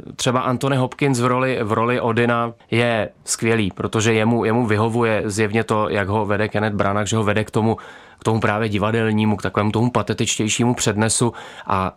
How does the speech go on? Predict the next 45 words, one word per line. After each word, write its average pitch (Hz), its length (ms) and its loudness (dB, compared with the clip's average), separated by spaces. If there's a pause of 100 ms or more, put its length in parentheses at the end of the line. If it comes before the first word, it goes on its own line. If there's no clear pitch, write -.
(100)
jak 98 180 -4
jinak 101 180 0
si - 100 -8
představit 98 480 -2
Odina, 98 340 0
než 92 220 -2
právě 87 380 0
jako 95 200 -4
toho, 95 280 -2 (340)
toho 110 180 0
hřmotného 107 720 0
boha, 104 340 0
který 104 280 -6
to 104 100 -2
má 101 160 0
všechno - 280 -6
pod 107 180 -8
kontrolou. 117 360 0
Takže 110 240 -2
Anthony 117 360 0
Hopkins 123 360 -2
je 139 60 4
opravdu 143 320 -2
dobrý. 131 300 0 (400)
S - 120 -4
tou 151 180 0
Natálkou 131 640 -2
už 104 160 -4
začíná 117 360 -2
mít 127 120 0
trošku 117 320 -2
problém, 110 480 0
protože 110 360 -2
mně 110 140 2
přijde, 113 340 0
že 117 180 2 (500)
ona 110 220 2
je 131 80 0
prostě 131 300 -4
všude 135 240 0
stejně 135 340 0
křehká, 113 640 -2
všude 120 240 -4
stejně 123 340 0
tak 117 240 -4